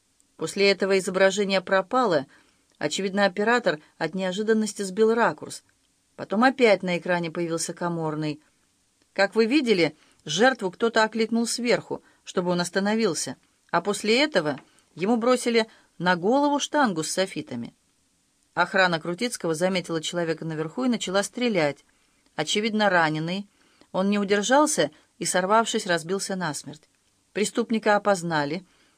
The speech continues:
Им оказался осветитель Виталий Локотков,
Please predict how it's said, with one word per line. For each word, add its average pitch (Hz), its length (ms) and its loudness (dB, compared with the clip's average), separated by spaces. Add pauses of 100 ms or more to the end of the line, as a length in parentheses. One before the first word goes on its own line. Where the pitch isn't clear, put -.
(120)
Им 208 160 0
оказался 226 680 4 (640)
осветитель 214 600 -2
Виталий 220 500 0 (120)
Локотков, 196 760 -2